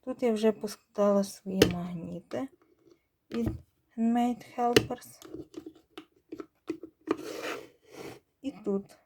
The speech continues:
поклала магнітик. І нарешті покажу свій виграш.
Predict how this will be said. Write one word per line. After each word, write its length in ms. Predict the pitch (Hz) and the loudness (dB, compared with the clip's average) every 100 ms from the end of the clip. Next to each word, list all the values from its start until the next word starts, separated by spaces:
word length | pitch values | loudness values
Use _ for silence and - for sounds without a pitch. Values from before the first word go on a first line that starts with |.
| _ _ _ | _ _ _
поклала 520 | 208 202 196 190 190 | -16 -4 0 2 2
магнітик. 720 | 190 196 196 190 190 196 214 _ _ _ _ _ _ _ _ _ _ _ _ _ _ _ _ _ _ _ _ _ _ _ _ _ _ _ _ _ _ _ _ _ _ _ _ _ _ _ _ _ _ _ _ _ _ - | 2 2 4 4 4 2 -8 _ _ _ _ _ _ _ _ _ _ _ _ _ _ _ _ _ _ _ _ _ _ _ _ _ _ _ _ _ _ _ _ _ _ _ _ _ _ _ _ _ _ _ _ _ _ -4
І 60 | |
нарешті 540 | 214 214 220 285 285 - | 2 4 6 4 4 -6
покажу 460 | - 208 208 220 | -4 2 2 2
свій 320 | 247 - 254 226 | -2 -2 -2 2
виграш. 680 | 175 170 - 180 - - | 4 4 0 -10 -10 -18